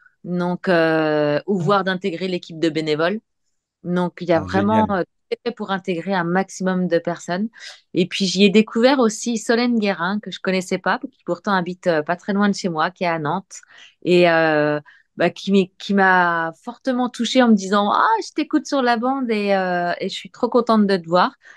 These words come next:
Speaker 1: Et final-, et, et en fait, c'était moi qui étais la plus fière de, de, de, de la côtoyer parce que c'est une sacrée belle coureuse aussi. Euh, donc voilà,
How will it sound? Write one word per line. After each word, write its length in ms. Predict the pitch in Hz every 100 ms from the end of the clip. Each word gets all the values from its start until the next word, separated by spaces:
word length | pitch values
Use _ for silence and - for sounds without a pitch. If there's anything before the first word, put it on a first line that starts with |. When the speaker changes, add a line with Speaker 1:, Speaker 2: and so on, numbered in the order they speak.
| _
Speaker 1:
Et 120 | - 180
final-, 480 | - 196 196 190 185
et, 260 | 180 -
et 60 | 190
en 40 |
fait, 200 | 180 240
c'était 160 | - 202
moi 180 | 190 202
qui 100 | 220
étais 140 | 214
la 100 | 180
plus 140 | 170 -
fière 300 | - 202 185
de, 360 | 185 156 147 147 _ _ _ _ _ -
de, 240 | 185 185
de, 160 | 175 156
de 120 | 185
la 140 | 180
côtoyer 400 | 175 190 196 190
parce 120 | 214 -
que 80 |
c'est 140 | 185 165
une 80 | 156
sacrée 380 | - 220 -
belle 180 | 202 196
coureuse 380 | - 190 185 175
aussi. 380 | 175 - 185 262 - - - -
Euh, 440 | 175 170 165 160 160
donc 180 | 190 214
voilà, 260 | 180 123